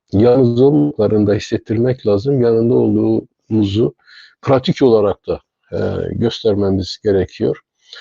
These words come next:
E, maalesef böyle bir, e,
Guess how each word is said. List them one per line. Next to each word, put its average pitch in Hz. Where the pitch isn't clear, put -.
E, 101
maalesef 131
böyle 123
bir, 135
e, 120